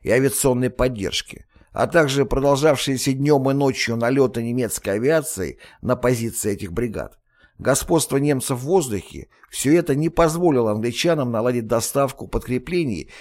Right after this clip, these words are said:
и боевой техники и поставило эти бригады в такое положение, что они не смогли серьезно угрожать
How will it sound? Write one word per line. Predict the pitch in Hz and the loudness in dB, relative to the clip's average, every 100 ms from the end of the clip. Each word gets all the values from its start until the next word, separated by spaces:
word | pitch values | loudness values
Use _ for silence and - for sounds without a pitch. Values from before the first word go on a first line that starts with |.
| - | -8
и | - 117 | -2 4
боевой | 131 135 139 | 6 6 4
техники | - 170 170 139 110 104 | 4 2 2 -2 -4 -6
и | |
поставило | 101 110 - 160 160 139 | -2 -2 0 2 2 2
эти | - 123 113 | 0 -2 -2
бригады | 104 123 127 160 143 87 - - | -4 -4 2 2 2 -4 -8 -20
в | - - | -12 0
такое | 131 143 120 | 0 4 4
положение, | 104 107 120 123 185 131 57 - - - | 4 2 2 2 0 0 -4 -10 -18 -20
что | - 127 | -4 2
они | 151 180 | 2 2
не | 165 | 0
смогли | 160 160 170 175 | 0 0 0 0
серьезно | 143 127 147 127 123 | 2 4 4 2 0
угрожать | 113 120 113 123 | 0 0 2 0